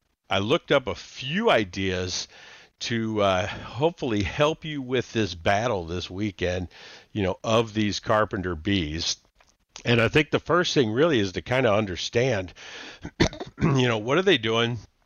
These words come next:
and why do they keep coming back? And basically the, you know, the younger generation of these bees,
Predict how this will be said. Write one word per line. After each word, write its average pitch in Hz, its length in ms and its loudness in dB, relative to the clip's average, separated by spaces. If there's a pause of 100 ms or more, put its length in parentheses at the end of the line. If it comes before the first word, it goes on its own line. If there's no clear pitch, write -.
(540)
and 113 180 -6
why 107 220 2
do 180 80 6
they 123 160 2
keep - 300 -2
coming 101 300 -2
back? 92 500 0
And 82 180 -8
basically 139 520 0
the, 95 300 -2
you 107 140 -4
know, 98 140 -2
the 87 120 -8
younger 117 560 0
generation 104 800 0
of 85 160 -6
these 101 240 -2
bees, 95 580 -2